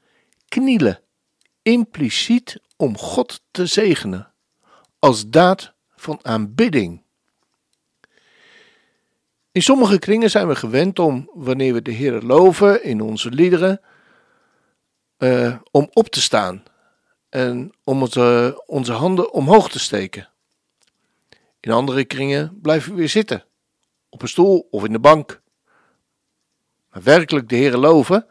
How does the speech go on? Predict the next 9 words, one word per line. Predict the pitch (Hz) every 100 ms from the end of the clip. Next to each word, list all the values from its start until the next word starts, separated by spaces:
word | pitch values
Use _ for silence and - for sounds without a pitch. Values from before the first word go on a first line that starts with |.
| _ _
blijkt | 190 190 165
een | 131
houding | 143 202 226 233
te | 208
zijn | 180 190 233 294 _ _ _ _ _ -
waarin | 170 185 185 170
wij | 165 160 160 - _
ons | - 165 -
vernederen | 160 190 262 214 107 90